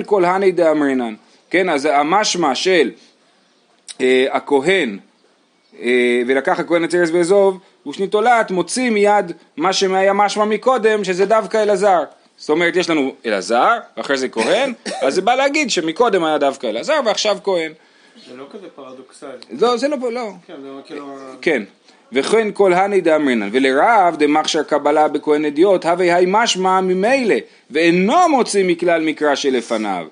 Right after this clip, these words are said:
Speaker 1: נכון? כי מקודם זה כהן, ועכשיו זה כהן. אז זה לא בא להגיד שמה שהיה מקודם, עכשיו זה אחרת. לא, להפך, זה בא להגיד שפעמיים אותו דבר.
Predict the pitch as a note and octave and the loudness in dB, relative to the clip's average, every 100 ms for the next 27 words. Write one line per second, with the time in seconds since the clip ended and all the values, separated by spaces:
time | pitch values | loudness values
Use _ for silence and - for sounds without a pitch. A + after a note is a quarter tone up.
0 | _ _ _ - A2+ D#3+ G#3 A3+ - _ | _ _ _ -12 -4 0 0 -2 -10 _
1 | D3 C#3+ G#3+ F#3 E3+ D#3 C#3 C#3 C#3 C3+ | -2 0 2 2 0 -2 -4 0 2 2
2 | C#3+ D#3 - C#4+ D4+ G#3+ F#3+ C#3 G2+ - | 2 0 2 2 2 0 2 2 0 -6
3 | _ - A#2+ D#3 G#3+ B3+ C4+ A#3 F#3+ G3+ | _ -8 -2 2 2 2 2 2 0 0
4 | F#3 F#3+ G3 G3 F3+ E3+ G3+ F3+ F3 D3+ | 0 0 0 0 0 0 2 2 0 -4
5 | C3+ - F3+ D3 C#3+ - C#3 G#2 F2 - | -6 -2 -2 0 -2 0 0 0 -6 -8
6 | G3+ C#4+ A3+ C#4+ A#3+ - A#3+ C4 B3+ A3+ | -2 0 0 -2 -2 -4 0 0 0 -6
7 | B3 B3 A#3+ B3 B3+ B3+ C4 B3 A#3+ | -2 0 2 2 0 2 0 2 2